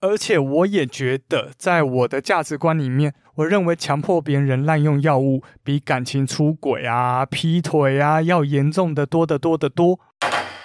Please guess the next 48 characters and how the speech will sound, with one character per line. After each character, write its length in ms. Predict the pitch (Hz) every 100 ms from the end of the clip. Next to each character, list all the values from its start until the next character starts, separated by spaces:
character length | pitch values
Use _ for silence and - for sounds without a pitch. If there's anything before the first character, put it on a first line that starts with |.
| - -
好， 220 | 156 160 - -
接 200 | - 156
下 140 | 156 147
来 60 |
要 140 | 147 151
讲 160 | 135
第 220 | 131 247
四 200 | 202 233
点， 240 | 190 156 76 - _ _
感 180 | - 143
情 240 | 147 160 151
观 220 | 175 170
混 300 | 165 208 151
乱 220 | 147 156 -
哦。 40 | - _ _ -
那 300 | 147 131 123
诚 320 | - 156 175
如 260 | 180 180 165
我 180 | 143 131
曾 300 | - 170 175
经 260 | - 226
的 160 | 240 180
集 240 | - 165
数 140 | 165 226
里 100 | 156
面 140 | 165
有 100 | 196
讲 240 | - 139 139
过 220 | 175 139
的， 120 | 131
就 140 | 139
是 180 | 165 190 - _ - -
我 200 | 151 147
几 300 | - - 247
乎 180 | 240 247
不 200 | - 165
会 120 | 196
对 220 | - 190
感 240 | 147 156
情 180 | 135 151
出 240 | 147 196 185
轨 220 | 170 135
有 140 | 139
什 100 | 151
么 100 | 143
批 300 | 139 - 185
评 360 | 190 - 147 131
哦， 100 | 131